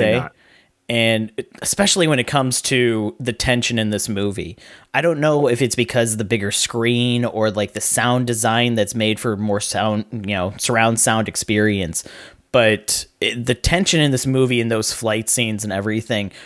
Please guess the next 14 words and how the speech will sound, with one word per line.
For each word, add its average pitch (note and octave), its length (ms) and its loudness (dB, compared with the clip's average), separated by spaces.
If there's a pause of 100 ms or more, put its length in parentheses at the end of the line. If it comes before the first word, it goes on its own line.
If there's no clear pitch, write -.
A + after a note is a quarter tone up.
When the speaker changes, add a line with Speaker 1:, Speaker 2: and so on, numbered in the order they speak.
(200)
Speaker 1:
are C3+ 80 0
done B2 360 0
Speaker 2:
Mm-hmm. A2 40 -6
Speaker 1:
so C#3+ 640 0
well. G2+ 640 -2 (460)
And A2+ 600 2 (120)
sadly, D3 560 2
it A#2+ 60 2
Speaker 2:
Mm-hmm. F2 80 -10
Speaker 1:
doesn't C3+ 300 0
hold B2+ 240 2
up A#2+ 240 0
as A#2 280 2
well A2 640 2